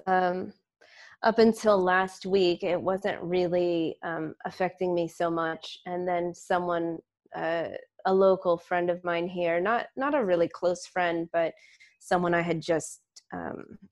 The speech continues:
I've known for about a year, and I was just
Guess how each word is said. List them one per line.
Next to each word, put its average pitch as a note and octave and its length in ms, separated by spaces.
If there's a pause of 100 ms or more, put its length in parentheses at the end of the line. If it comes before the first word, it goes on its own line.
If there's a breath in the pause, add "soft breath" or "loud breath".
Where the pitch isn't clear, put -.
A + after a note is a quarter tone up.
(140)
I've F3+ 140
known E3+ 300
for E3+ 160
about E3+ 220
a F3 40
year, F3+ 480
and F#3+ 160
I F#3+ 140
was G#3+ 240
just - 400